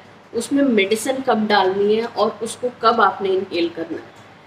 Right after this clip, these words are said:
किस डायरेक्शन में इन्हेलर होना चाहिए जब आप उसको अपने मुंह में लेते हैं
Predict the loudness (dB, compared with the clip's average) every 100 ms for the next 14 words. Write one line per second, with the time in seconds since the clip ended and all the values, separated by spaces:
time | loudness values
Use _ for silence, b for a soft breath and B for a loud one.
0 | -20 -20 -8 2 2 2 4 4 4 0
1 | 0 2 2 2 0 0 2 4 2 2
2 | 0 0 0 -2 -2 0 0 0 -2 -2
3 | 0 -4 -4 -6 0 0 2 0 2 2
4 | 2 -2 -2 -2 -2